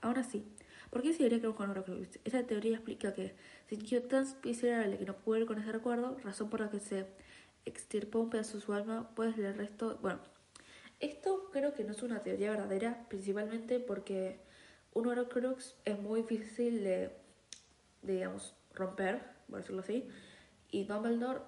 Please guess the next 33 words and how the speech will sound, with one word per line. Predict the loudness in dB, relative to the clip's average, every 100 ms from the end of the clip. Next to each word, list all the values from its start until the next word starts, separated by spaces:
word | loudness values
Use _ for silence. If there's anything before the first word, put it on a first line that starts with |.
| -4
debió | 0 2 4 4
haber | 2 0
sabido | -2 0 2 2 0
cómo | -2
lo | -2
hizo, | -2 -2 -2 -4
porque | -2 -4
en | -6
sí, | -6 -4 -6 -8 -8
al | -8
final | -4 -4 -2 -2 -6 -12 -20 -20 -20 -20 -6
del | 0 0 2 0 -2 -2
último | -4 -2 0 2
libro, | 2 2 2 2
o |
la | 0 -2
película, | 0 0 0 -4 0
del | 2 2
último | 2 -2 -8
no, | -10 -14 -16 -16 -20 -20 -20
el | -10
final | -4 -2 -2 -4 -4
del | -2 0
sexto | 0 -2 -2 -2
libro, | 0 2 2 0 -4 -8 -20 -20 -20 -20 -20 -20 _ -4
él | -2
murió, | 0 0 2 2 0 -6
y | -2
bueno, | -2 -2 -6
murió. | -4 -4 -4 -18 -20 -20 -18 -6
Pero | -2 -2
sacando | -2 -2 0 2
eso, | 2 0 -4